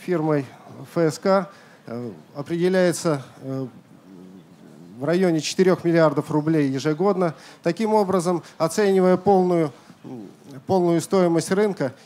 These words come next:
и, э, долю, э, цифровых трансформаторов тока, которая, э, будет, бу-, которая будет наращиваться, э, в размере десяти процентов,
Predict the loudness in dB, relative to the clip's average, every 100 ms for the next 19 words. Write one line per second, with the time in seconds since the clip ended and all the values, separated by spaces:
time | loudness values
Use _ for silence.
0 | -8 -2 -2 -2 -4 -4 -2 0 4 6
1 | 4 2 -4 -18 -16 -10 -6 -6 -6 -4
2 | 0 0 -2 -6 -2 -2 0 0 -2 -4
3 | -4 -4 -4 -4 -2 -2 -2 -6 -12 -6
4 | -4 -2 -4 -6 -2 -2 -2 -2 -2 0
5 | 0 0 2 2 0 0 0 -2 -2 -6
6 | -6 -10 -12 -20 -18 -6 -4 -2 -4 -8
7 | -14 -6 -2 -2 0 0 0 -2 -4 -4
8 | -2 -2 -2 -4 -4 -8